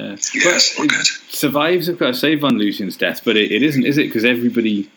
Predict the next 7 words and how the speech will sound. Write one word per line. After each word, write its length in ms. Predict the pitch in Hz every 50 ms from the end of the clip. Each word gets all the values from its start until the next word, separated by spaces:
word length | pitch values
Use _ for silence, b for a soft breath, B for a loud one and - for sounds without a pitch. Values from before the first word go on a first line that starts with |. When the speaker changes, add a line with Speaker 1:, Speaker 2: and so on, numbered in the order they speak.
| _ _ _ _ _ _ _ -
Speaker 2:
actually 240 | 107 - - 120
survives 500 | 101 - 107 95 110 120 139 151 143 143
this 200 | 143 143 135 -
at 80 | - -
the 140 | - 101 95
end. 260 | 92 90 90 82 - - _ _ B B B B B B B B B - -
Um, 220 | - - 95 95